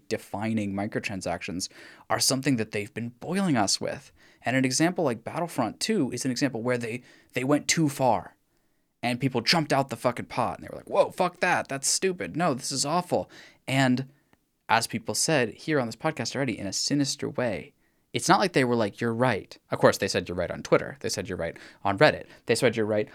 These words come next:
on every public communication that they could possibly do. But then they went back. And they just thought, "How do we do this better the next time?" And I think that's kind of what we're seeing with Pokemon Unite. They've,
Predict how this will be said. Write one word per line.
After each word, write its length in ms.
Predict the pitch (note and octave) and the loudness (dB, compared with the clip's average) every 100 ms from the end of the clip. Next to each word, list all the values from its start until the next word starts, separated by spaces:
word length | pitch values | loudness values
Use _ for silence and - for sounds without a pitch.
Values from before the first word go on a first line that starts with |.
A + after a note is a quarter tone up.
| - | 0
on 120 | A2 | 2
every 180 | A#2+ B2+ | 4 4
public 280 | B2+ A#2+ B2+ | 4 0 0
communication 720 | B2+ A#2+ A#2 D3 C#3+ F#2+ - _ | 0 0 0 -2 -2 -4 -10 _
that 100 | A#2 | -6
they 100 | A#2 | -4
could 120 | B2 | -2
possibly 400 | D3 C#3 C3+ B2+ | -2 -2 -2 -4
do. 160 | C#3 F#3 | 0 0
But 200 | - D#3 | 0 -8
then 160 | A3+ C#4+ _ _ _ _ _ _ _ _ _ - | -8 -12 _ _ _ _ _ _ _ _ _ -10
they 140 | D#2 | -8
went 200 | F2 - | -8 -10
back. 420 | E2+ - - - _ _ _ _ _ _ _ _ _ _ _ _ _ - | -10 -10 -14 -20 _ _ _ _ _ _ _ _ _ _ _ _ _ -10
And 200 | C#3 D3 | -6 -4
they 120 | E3 | -4
just 320 | E3 E3 - | -6 -8 -8
thought, 240 | E3 E3 D#4+ _ _ _ _ _ - | -4 -6 -8 _ _ _ _ _ -12
"How 100 | C4+ | -12
do 80 | - | -8
we 100 | F#3 F3 - | -10 -10 -10
do 220 | B2 A2+ | -8 -8
this 280 | C3+ G2 - | -8 -8 -10
better 500 | - - E2 B1 - _ _ _ | -12 -10 -8 -8 -12 _ _ _
the 100 | F2+ | -10
next 220 | F2 - | -8 -10
time?" 320 | - D#2+ - - _ _ _ _ _ | -8 -8 -10 -18 _ _ _ _ _
And 120 | G#2 G#2 | -2 -2
I 60 | |
think 180 | A2 C#3 | -2 -2
that's 160 | C3 - | -2 -4
kind 180 | B2+ C3 | -4 -4
of 40 | |
what 60 | B2+ | -2
we're 80 | |
seeing 200 | A#2+ B2+ | -2 -4
with 60 | B2 | -4
Pokemon 340 | B2 B2 A#2 A2+ | -4 -2 -4 -2
Unite. 280 | B2+ G#2 | -2 -2
They've, 320 | - G2 - | -2 -4 -6